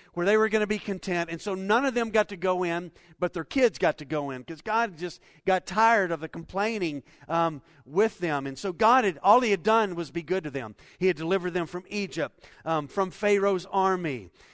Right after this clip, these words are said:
He had given them water in the desert. He had given them food every morning, and he led them all the time with his presence, and he was good for them. And so even though this was the case, they couldn't get this complaining thing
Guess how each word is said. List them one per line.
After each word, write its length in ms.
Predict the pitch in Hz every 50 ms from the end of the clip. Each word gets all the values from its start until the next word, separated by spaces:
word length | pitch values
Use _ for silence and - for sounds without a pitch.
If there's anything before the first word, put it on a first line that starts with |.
| _
He 120 | - 185 196
had 120 | 190 160
given 280 | 143 196 202 175 185 202
them 120 | 196 190
water 480 | 190 185 185 196 196 202 208 202 196 185
in 100 | 180 170
the 80 | 165
desert. 480 | 156 135 165 160 160 - 151 143 127 - - - - -
He 100 | 170 180
had 140 | 190 175 156
given 260 | 165 202 196 190 196
them 160 | 190 185 175
food 480 | 147 - - - 208 202 196 180 165 -
every 340 | - 196 202 208 185 202 190
morning, 500 | 185 190 190 196 196 190 175 156 143 - - - - - -
and 120 | 143 151
he 100 | 165 170
led 340 | 170 170 175 185 208 220 202
them 460 | 170 175 185 180 175 165 170 175 165 - _ _ _ _ _ _ _ -
all 480 | 151 170 196 220 226 226 226 233 220 208
the 100 | 196 180
time 540 | - - - 208 208 208 208 196 185 180
with 180 | 180 180 180 -
his 160 | 175 165 147
presence, 600 | - - 160 196 190 190 190 - 165 165 160 - -
and 100 | 160 160
he 80 | 165
was 240 | 165 175 170 147 - - _ _ _ _ _ -
good 360 | 117 175 196 202 196 185 156 - - _ _
for 360 | - - 180 185 190 196 185
them. 240 | 160 160 151 151 156
And 100 | 147 -
so 160 | - 190 175 165
even 240 | 175 196 214 220 214
though 160 | 208 208 202
this 200 | 190 196 185 -
was 120 | 180 160
the 100 | - 175
case, 400 | - - 175 175 185 180 175 - - - - - - 156
they 200 | - 175 190 190
couldn't 400 | - - 208 214 220 226 214 185
get 260 | 160 202 220 202 170
this 200 | 180 190 180 -
complaining 680 | - 190 175 156 - - 202 196 202 208 202 185 180
thing 380 | 165 - 180 175 170 170 175 -